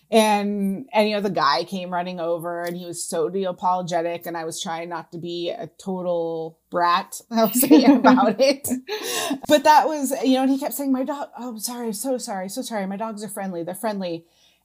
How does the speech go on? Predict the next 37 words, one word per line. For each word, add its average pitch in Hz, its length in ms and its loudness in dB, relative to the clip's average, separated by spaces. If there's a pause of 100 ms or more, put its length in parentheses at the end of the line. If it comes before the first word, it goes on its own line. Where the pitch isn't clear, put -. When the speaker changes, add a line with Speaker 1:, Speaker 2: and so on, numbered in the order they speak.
Speaker 1:
And 233 280 4
I 247 160 2
couldn't 269 260 -4
quite 202 340 -4
communicate 202 520 -4
'cause 190 100 -10
I 185 100 2
was 202 180 -6
flustered 175 480 -6
what 185 140 -4
I 165 120 0
meant, 170 480 -8
but 175 100 -6
I 175 100 2
just 190 220 -10
kept - 160 -12
saying 185 280 -6
to 180 60 -8
him, 185 180 -10
"No, 185 180 -8
they're 180 120 -6
not 175 340 -6
friendly." 185 400 -8
And - 500 -12
he's 190 100 -4
like, 196 100 -2
"My 202 100 -4
dogs 196 300 2
are 190 40 -8
friendly." 202 320 -8
And 170 80 -4
I'm 165 60 -6
like, 170 180 -10
"No, 190 160 -6
they're 185 140 -8
not 175 380 -8
friendly." 233 600 2